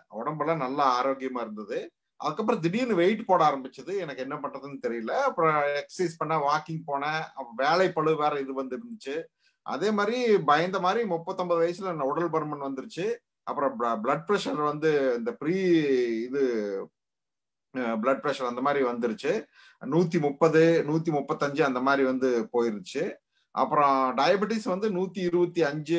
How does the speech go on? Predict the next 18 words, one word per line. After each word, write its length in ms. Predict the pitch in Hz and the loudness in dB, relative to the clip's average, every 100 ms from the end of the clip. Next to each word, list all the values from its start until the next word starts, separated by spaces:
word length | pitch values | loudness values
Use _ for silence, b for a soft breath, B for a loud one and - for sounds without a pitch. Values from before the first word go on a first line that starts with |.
| 151 | 2
அப்படிங்கிற 400 | 127 131 135 120 | 2 0 -4 -2
அளவுக்கு 320 | 131 165 165 | 0 0 0
வந்து 200 | 139 135 | -6 -4
அந்த 160 | 185 151 | -4 -4
எண்கள் 320 | 123 143 156 | -4 -4 -6
வந்து 200 | 139 147 123 | -6 -4 -2
ஏறிட்டே 360 | 120 123 135 123 | -2 -2 0 0
வந்துச்சு. 400 | 95 85 - - _ _ | -2 -10 -20 -20 _ _
So 160 | 113 | -10
அந்த 160 | 110 139 | -8 -4
கட்டத்துல 380 | 135 143 175 180 | -6 -4 -2 4
தான் 160 | 175 | 4
வந்து 160 | 160 175 | 4 0
doctor 360 | 135 147 160 185 | 2 2 2 0
கிட்ட 120 | 165 | 0
போனா 180 | - 277 | 2 4
அவரு 300 | 240 170 147 | 4 4 -2
நீங்க 240 | 151 151 | -4 -6